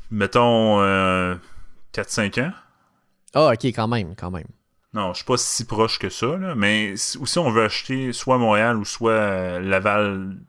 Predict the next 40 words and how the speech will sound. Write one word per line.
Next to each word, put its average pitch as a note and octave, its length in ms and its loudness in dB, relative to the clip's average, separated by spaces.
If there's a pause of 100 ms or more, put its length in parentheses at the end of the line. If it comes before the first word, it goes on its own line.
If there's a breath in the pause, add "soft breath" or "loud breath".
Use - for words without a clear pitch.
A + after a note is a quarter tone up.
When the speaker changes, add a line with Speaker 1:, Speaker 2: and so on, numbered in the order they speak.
(120)
Speaker 1:
beaucoup G#2 480 -6
dans G#2 120 2
le F#2+ 60 -4
sud, F2 380 -8
là. E2 100 -16 (560)
Speaker 2:
Ouais, - 140 -6 (100)
au - 60 -12
sud F#2 140 -10
de F2 60 -10
Laval. E2 380 -14
Speaker 1:
Euh, - 40 -20 (760 soft breath)
sud G#2 300 -4
de G2 80 2
Laval. F#2+ 600 0 (540 soft breath)
Mais E3 400 0
on D3 120 -2
aimerait C3+ 200 2
ça C#3 140 -2
Montréal, F2+ 460 0
là, E2+ 120 -8
parce - 200 -12
que G#2 100 -6
Mon-, F#2+ 180 -4
mais G2 260 -2
le F#2+ 60 -4
problème, A#2 240 -2
c'est - 120 -10
que - 60 -16
Montréal, F#2+ 360 0
c'est, - 300 -14
c'est - 640 -10
cher, E2 220 -6 (140)
là. E2+ 100 -18
Ça - 180 -6
part, G#2 360 0
euh, E2 340 -10
à D#2+ 60 -14
cinq F#2 200 -6
cent F2+ 160 -4
mille, E2 140 -8